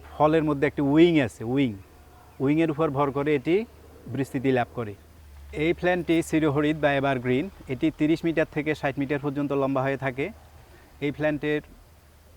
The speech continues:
বংশবিস্তারের জন্য এর ফু-, ফুলের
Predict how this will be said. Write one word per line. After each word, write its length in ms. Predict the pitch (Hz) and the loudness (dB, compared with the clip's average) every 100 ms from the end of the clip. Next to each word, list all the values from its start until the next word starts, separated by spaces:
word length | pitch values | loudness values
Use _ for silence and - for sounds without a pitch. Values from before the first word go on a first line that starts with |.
| - - | -20 -10
বংশবিস্তারের 680 | 135 139 160 160 - 151 135 | -6 -4 -2 -2 -2 -2 -2
জন্য 360 | 127 127 147 208 - - - | -2 -2 -4 -8 -14 -20 -14
এর 100 | 127 | -12
ফু-, 180 | 127 - - - - - - - | -12 -14 -16 -18 -20 -20 -16 -4
ফুলের 260 | 147 151 | 2 4